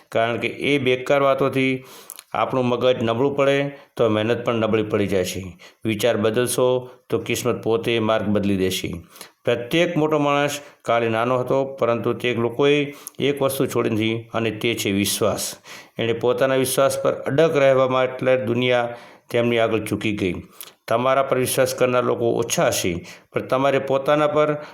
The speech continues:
ડબલ વિશ્વાસ રાખવાનો છે. તમારો સમય આવશે, કદાચ મોડો આવશે, પણ દમદાર આવશે.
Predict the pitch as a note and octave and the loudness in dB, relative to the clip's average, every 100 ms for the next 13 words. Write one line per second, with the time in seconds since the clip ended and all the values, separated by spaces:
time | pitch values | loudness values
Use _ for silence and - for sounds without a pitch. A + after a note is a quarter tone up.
0 | - A2+ B2+ D3+ C#3+ C#3 C#3+ - G#2+ G#2+ | -6 -2 0 2 2 2 0 2 0 0
1 | G2+ F#2 E2+ E2+ - - - - A2 A2 | -2 -2 -6 -8 -14 -20 -8 -4 0 0
2 | G#2 A2+ A2 G#2+ G#2+ C3 B2+ B2 - - | 0 0 2 0 0 0 0 -4 -12 -8
3 | - A2+ G2+ G2+ G#2+ D3+ D#3 C3+ - A2+ | 0 2 2 2 2 4 4 2 0 -4
4 | G#2+ - - A2+ G#2 A2 G#2 G#2 G#2+ G2 | -6 -14 -6 -2 0 2 2 2 2 2
5 | F2+ - D#2+ | -2 -4 -6